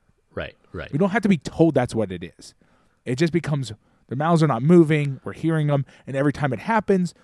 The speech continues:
Speaker 2: there is, there is a, there is one of these people around.
Speaker 1: Right.
Speaker 2: Somehow, like,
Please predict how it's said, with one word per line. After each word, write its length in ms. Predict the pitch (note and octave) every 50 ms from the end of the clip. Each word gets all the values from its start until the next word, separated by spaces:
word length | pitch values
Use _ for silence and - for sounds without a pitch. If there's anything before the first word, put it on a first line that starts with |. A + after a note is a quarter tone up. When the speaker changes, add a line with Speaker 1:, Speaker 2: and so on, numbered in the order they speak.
| _ _ _
Speaker 2:
there 180 | C3+ C3+ C3+ C3+
is, 260 | B2+ A2+ A2+ C3+ - _ _ -
there 200 | A#2+ B2+ C3 C3
is 120 | B2 A2
a, 80 | B2 A#2 A2 - _
there 220 | A#2 A#2+ B2 B2
is 120 | B2 A2 A#2
one 200 | A2+ B2 C3 C3+
of 60 | B2+
these 180 | A#2+ A#2+ A2+ -
people 340 | - - A2 - G#2 G2 F#2
around. 520 | F#2 F#2 F#2 F#2 E2+ C2 G#1 - G#2 - _ _ _ _ _ _ _ - - _ -
Speaker 1:
Right. 140 | G2 -
Speaker 2:
Somehow, 520 | - - F#3+ G#3 A3 G3 F3+ G#3 G3+ G3+ F#3
like, 240 | E3 D#3 C3+ B2+